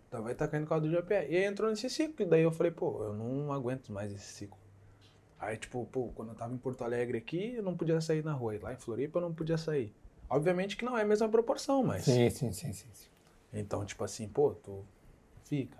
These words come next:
Speaker 1: fica, fica, fica, fica. E aí, tipo, tu pensa, "Pô, será que eu trabalhei tanto pra isso? Será que a minha mãe e meu pai abriram mão das coisas pra isso?" E aí, tipo, chegou um momento que tu não é mais feliz. E aí, tipo, não tem dinheiro que te pague, não tem coisa que, que,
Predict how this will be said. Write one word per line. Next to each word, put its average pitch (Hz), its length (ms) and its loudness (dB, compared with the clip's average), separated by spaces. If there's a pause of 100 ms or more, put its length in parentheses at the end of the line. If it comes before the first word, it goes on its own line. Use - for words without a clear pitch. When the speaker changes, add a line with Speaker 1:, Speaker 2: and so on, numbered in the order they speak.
Speaker 1:
fica, 120 340 -6 (120)
fica, 135 320 -6 (100)
fica, 135 340 -2
fica. 139 320 -8 (480)
E 190 80 2
aí, 208 180 10
tipo, 208 220 2
tu 214 140 4
pensa, 208 320 0
"Pô, 202 160 0
será 160 300 0
que 160 120 0
eu 180 140 6
trabalhei 147 460 4
tanto 160 320 4
pra 120 140 2
isso? 151 320 0 (760)
Será 117 260 -2
que 135 140 -2
a 123 80 -2
minha 123 220 -8
mãe 135 300 -2
e - 20 -2
meu 113 160 -6
pai 123 180 -2
abriram 117 320 -4
mão 117 160 -4
das 110 140 -8
coisas - 260 -8
pra 98 180 -12
isso?" 147 280 -8 (1300)
E 226 80 2
aí, 208 200 6
tipo, 220 220 -2
chegou 226 220 6
um 233 40 4
momento 233 280 4
que - 80 -16
tu - 100 -20
não 262 80 -2
é - 80 -8
mais 285 200 2
feliz. 113 380 0
E 113 60 0
aí, 113 120 0
tipo, 135 220 -4
não 127 180 -4
tem 190 420 0
dinheiro 120 460 -2
que - 120 -14
te - 160 -16
pague, 107 300 -8
não 104 120 -10
tem 139 220 -6
coisa 123 320 -2
que, - 320 -20
que, 104 220 -16